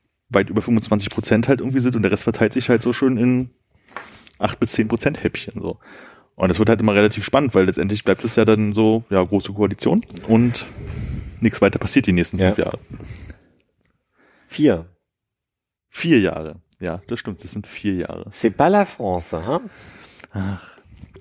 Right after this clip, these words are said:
Speaker 1: Berlin sind fünf Jahre.
Speaker 2: Ja, komisch, ne?
Speaker 1: Hm.
Speaker 2: Ja, aber viel mehr kann ich dazu gar nicht sagen. Ich find, wie gesagt, total viel, äh,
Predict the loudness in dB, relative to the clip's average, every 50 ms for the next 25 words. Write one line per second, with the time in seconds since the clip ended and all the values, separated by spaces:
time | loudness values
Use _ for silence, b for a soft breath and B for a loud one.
0 | -20 -20 -20 _ b b b b b b b b -16 -14 -12 -12 -12 -12 -12 -14
1 | -16 -16 -14 -10 -8 -8 -8 -8 -12 -16 _ _ _ _ _ _ _ _ _ _
2 | _ _ _ _ _ _ _ _ _ _ -6 -2 -2 -2 -2 -2 -4 -4 -4 -6
3 | -8 -10 -12 -12 -12 -12 -18 _ _ _ _ _ _ _ -16 -12 -10 -8 -8 -10
4 | -12 _ _ _ _ _ B B B B B B B 4 4 4 4 2 4 4
5 | 4 6 6 4 2 2 0 -2 -2 -2 -4 -4 -6 -6 -4 -4 -2 -2 -2 -2
6 | 0 0 0 0 0 -2 -2 -2 0 0 -2 -2 -2 -2 2 2 4 4 4 2
7 | -2 -4 -2 -2 -2 -2 -2 -4 -6 -6 _ -4 0 2 2 2